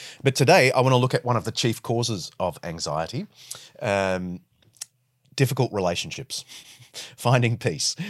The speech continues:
in difficult relationships. Um, I, I've been, um, surprisingly blessed, uh, over the years with, um, very easy relationships for most of my life. I mean, I'm co-, I'm sure I've caused many headaches to people, but I've had very few people who have caused headaches,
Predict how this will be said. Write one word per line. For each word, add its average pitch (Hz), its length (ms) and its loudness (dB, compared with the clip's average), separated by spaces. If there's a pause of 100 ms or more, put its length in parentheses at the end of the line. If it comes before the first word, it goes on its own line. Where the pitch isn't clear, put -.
(160)
in 101 140 -4
difficult 95 360 -4
relationships. 85 760 -6 (420)
Um, 101 380 2 (320)
I, 107 100 -2 (500)
I've 180 220 4
been, 190 300 -2 (180)
um, 101 420 0 (180)
surprisingly 131 840 2
blessed, 101 720 -4 (360)
uh, 101 340 -4
over 104 140 -6
the 104 100 -8
years 107 380 -6
with, 95 380 -4
um, 80 400 -4 (160)
very 117 240 0
easy 110 540 -2
relationships 127 720 -2
for 110 80 0
most 101 220 -2
of 107 60 -8
my 101 60 -4
life. 113 200 -4
I 104 60 2
mean, 113 80 2
I'm 107 100 2
co-, 127 240 2 (240)
I'm 117 80 2
sure 143 220 6
I've 117 160 4
caused 123 480 2 (160)
many 113 260 2
headaches 82 420 -4
to - 80 -12
people, 85 280 -8
but 104 160 0
I've 123 140 6
had 135 180 2
very 143 200 4
few 120 140 0
people 101 260 -4
who 85 60 -6
have 80 140 -6
caused 85 200 -8
headaches, 80 440 -8